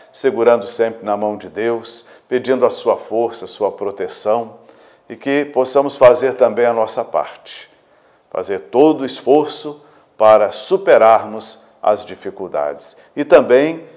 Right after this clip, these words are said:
que possamos ajudar os nossos irmãos e irmãs a superarem também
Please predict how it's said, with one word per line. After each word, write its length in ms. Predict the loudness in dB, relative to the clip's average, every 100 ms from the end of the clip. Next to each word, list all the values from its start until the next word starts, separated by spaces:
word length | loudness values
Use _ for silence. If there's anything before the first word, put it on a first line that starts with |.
| _
que 120 | -6
possamos 420 | 0 2 2 2
ajudar 1000 | 2 0 2 6 8 6 2 -14 -20 _ _ _ _ _
os 160 | -12 -2
nossos 400 | 6 6 4 -8
irmãos 480 | -8 -2 -2 -2 -4
e 40 |
irmãs 680 | -8 0 0 0 -4 -12 _ _ _ -12
a 80 | -10
superarem 640 | -8 0 4 6 6 2
também 480 | -8 -6 -4 -6